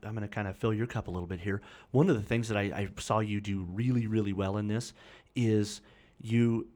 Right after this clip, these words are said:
at no point did you try to defend yourself, right? Like, you, you took ownership of this, and you're like, "Hey, listen, we're all in this together. I'm, you know, I'm the captain of this ship."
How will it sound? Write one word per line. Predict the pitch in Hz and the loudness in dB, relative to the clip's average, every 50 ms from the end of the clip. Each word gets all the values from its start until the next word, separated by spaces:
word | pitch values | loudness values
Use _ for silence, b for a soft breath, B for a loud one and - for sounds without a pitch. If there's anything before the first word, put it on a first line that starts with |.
| _ - - | _ -8 -6
at | 127 127 - | -6 -4 0
no | 135 135 135 | 2 0 0
point | 135 - 147 139 131 - | 2 0 -2 -2 0 -2
did | 110 107 101 | -4 -4 -2
you | 110 110 113 113 110 104 - - - - | -2 -2 -2 -2 -4 -6 -8 -14 -20 -20
try | - - - 117 113 110 | -14 -6 -4 -2 -2 -2
to | 107 - 113 | -4 -6 -8
defend | 104 98 - - - 101 101 98 95 | -8 -8 -6 -4 -4 -4 -4 -4 -6
yourself, | 92 90 95 92 92 87 - 98 82 - - | -6 -4 -4 -4 -4 -4 -6 -8 -8 -8 -6
right? | 95 101 110 - | -4 -4 -2 -2
Like, | 98 120 113 - | -2 -4 -4 -4
you, | 127 131 131 - - | -6 -6 -6 -6 -8
you | 113 113 110 120 139 165 | -14 -10 -4 0 0 0
took | 170 - 202 - - | 2 0 0 0 0
ownership | 104 107 110 123 120 - - 156 | 0 0 0 0 0 -2 -2 -2
of | 156 135 | 0 0
this, | 139 156 160 - | 0 -2 -2 -2
and | 120 110 | -2 -2
you're | 104 | -2
like, | 101 104 95 107 | -2 -2 -2 -2
"Hey, | 151 202 - - b b b b b | -4 -4 -4 -8 b b b b b
listen, | 120 127 127 - 107 | -2 -2 0 0 0
we're | 101 101 107 | 0 2 2
all | 120 127 139 | 2 2 2
in | 143 | 0
this | 139 131 - | -2 -4 -4
together. | - 127 123 131 139 143 131 120 | -2 -2 0 2 2 0 0 0
I'm, | - 101 107 104 107 104 | -2 -2 0 -2 -2 -4
you | - 110 | -6 -4
know, | 101 101 | -4 -2
I'm | 101 104 | -2 -4
the | 104 107 | -6 -6
captain | 110 113 107 110 117 | -4 -6 -4 -4 -4
of | 113 | -4
this | 110 104 | -4 -4
ship." | - - 165 160 160 | -2 -2 -2 -2 -4